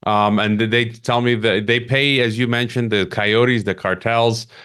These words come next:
Um, they just hop right over. They come and go easy. Uh, and it's, it's absolutely crazy. And that work ethic as well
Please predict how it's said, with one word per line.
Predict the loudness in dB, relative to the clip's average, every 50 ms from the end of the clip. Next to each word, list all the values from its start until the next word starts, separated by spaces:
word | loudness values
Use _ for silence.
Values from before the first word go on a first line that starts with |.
| -20 -20 -20 _ _ -2
Um, | 0 2 2 2 2 0 0 -2 -2 -4 -2
they | -2 0 0 0
just | 0 -2 -2 -2
hop | -4 -4 -2 -2 -2 0 0
right | 0 0 2 2
over. | 2 2 0 2 2 0 0 2
They | 0 -2
come | -2 -2 -2 -2 0 0 0
and | -2 -2 -2
go | 0 0 0 2 2 2 0 0
easy. | -2 -2 -2 -2 0 0 0 0 0 2 2 0 -2 -4 -12 -20 -20 _ _ -4
Uh, | -2 -2 -2 -2 -2
and | -2 -2 -2 0
it's, | -2 -2 -4 -4 -6 -8 -6
it's | -6 -6 -4 -2
absolutely | -2 -2 -2 -4 -2 0 0 2 2 2 0 0 0 -2 -4 -10 -20 _ _ _ -4
crazy. | -2 0 2 2 2 2
And | 2 0
that | 0 0 0 0
work | 0 2 2 2 0 -2 -4
ethic | -4 -4 -2 -2 -4 -4 -2 -2
as | -2 -2 -2
well | -2 0 0 2 2 2 0 0 -2 -6